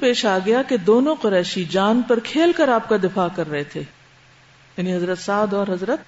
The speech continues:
طلحہ، ان دونوں کو جنت کی بشارت ہے نا، عشرہ مبشرہ میں شامل ہیں۔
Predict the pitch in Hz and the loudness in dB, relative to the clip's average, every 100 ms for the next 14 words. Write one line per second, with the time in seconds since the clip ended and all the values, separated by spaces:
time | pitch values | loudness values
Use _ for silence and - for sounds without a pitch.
0 | _ _ _ _ - 202 165 156 - _ | _ _ _ _ 0 0 0 -6 -10 _
1 | _ _ _ - 208 214 254 262 190 190 | _ _ _ -4 2 4 4 0 0 0
2 | 220 202 202 175 170 170 185 330 247 196 | -2 -2 -4 -4 -6 -6 -6 -6 -6 -4
3 | 196 185 160 160 175 170 165 160 151 151 | -4 -2 -4 -6 -6 -8 -8 -10 -10 -10
4 | 147 | -12